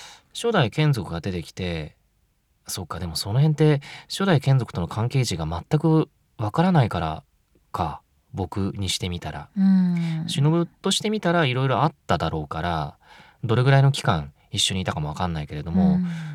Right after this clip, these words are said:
Speaker 1: その初代眷属で、なおかつその間何百年か空いて、全くその間眷属を作らずにいたにもかかわらず、二代目眷属としてポツンとこう、暦みたいな存在が急に現れてるから、
Speaker 2: うん。
Speaker 1: 違和感があるのかもしれないけれど、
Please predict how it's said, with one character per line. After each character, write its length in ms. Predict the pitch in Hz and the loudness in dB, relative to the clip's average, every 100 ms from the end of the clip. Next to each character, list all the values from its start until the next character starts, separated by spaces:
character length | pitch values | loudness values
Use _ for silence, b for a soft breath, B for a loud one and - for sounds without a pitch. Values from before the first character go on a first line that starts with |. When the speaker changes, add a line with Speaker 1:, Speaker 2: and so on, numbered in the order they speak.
| 143 | -12
Speaker 1:
そ 160 | - 92 | -8 -6
の 140 | 85 | -4
初 160 | - 156 | 0 0
代 160 | 98 | 0
眷 180 | 95 101 | 0 -2
属 300 | 82 78 76 _ _ - | -4 -6 -10 _ _ -4
で、 280 | 151 180 - B B B - | 0 0 -2 B B B 0
な 140 | 143 | 2
お 60 | 131 | 2
か 100 | 87 | -2
つ 300 | - 76 - | -6 -10 -8
そ 160 | - 110 | -4 -2
の 80 | |
間 160 | 107 104 | 0 0
何 180 | 98 104 | 0 0
百 180 | 104 110 | 0 -2
年 160 | 85 | -2
か 100 | 76 | -4
空 100 | 78 | -4
い 80 | 80 | -6
て、 240 | - 185 - B B B B B - | -4 -4 -6 B B B B B -4
全 160 | 117 127 - | 0 2 4
く 80 | 165 | 4
そ 120 | 147 | 6
の 60 | 151 | 6
間 140 | 143 | 6
眷 200 | 139 151 | 6 6
属 200 | 123 85 | 4 0
を 80 | 80 | -6
作 200 | - - | -6 -2
ら 100 | 117 | 0
ず 100 | 95 | 0
に 220 | 78 71 - _ | -4 -8 -12 _
い 100 | 110 | -4
た 100 | 127 | -2
に 80 | 107 | -2
も 80 | 85 | -4
か 120 | - | -2
か 60 | 139 | 0
わ 60 | |
ら 100 | 135 | 0
ず、 300 | 131 214 156 - _ _ _ _ _ _ _ b b b | 0 -2 -2 -6 _ _ _ _ _ _ _ b b b
二 100 | 120 | 0
代 140 | 107 107 | 0 0
目 100 | 104 | -2
眷 140 | 101 | -4
属 160 | 87 - | -6 -8
と 80 | 107 | -8
し 80 | - | -4
て 220 | 196 143 b b _ _ _ | -4 -6 b b _ _ _
ポ 100 | 110 | -4
ツ 120 | - | -2
ン 100 | 110 | -2
と 120 | 104 80 | -4 -8
こ 260 | 78 73 | -10 -12
う、 20 | - | -8
暦 280 | 101 92 90 | -6 -4 -4
み 120 | 92 | -4
た 100 | 82 | -4
い 60 | |
な 100 | 76 | -6
存 180 | 73 87 | -8 -8
在 140 | 82 78 | -6 -8
が 100 | 78 | -8
急 180 | - | -4
に 120 | 113 104 | 0 2
現 100 | 104 101 | 2 0
れ 80 | |
て 80 | - | -2
る 80 | - | -8
か 140 | 143 | -8
ら、 120 | 160 156 | -4 -2
Speaker 2:
う 80 | |
ん。 420 | 226 220 208 196 185 | 0 2 2 2 0
Speaker 1:
違 40 | |
和 120 | 185 | -2
感 140 | 175 78 | -2 -4
が 60 | |
あ 40 | - | -4
る 60 | |
の 80 | 78 | -6
か 60 | 73 | -8
も 60 | |
し 120 | 76 76 | -8 -8
れ 60 | |
な 120 | 78 | -8
い 60 | 78 | -8
け 80 | - | -10
れ 80 | 76 | -12
ど、 180 | 85 | -14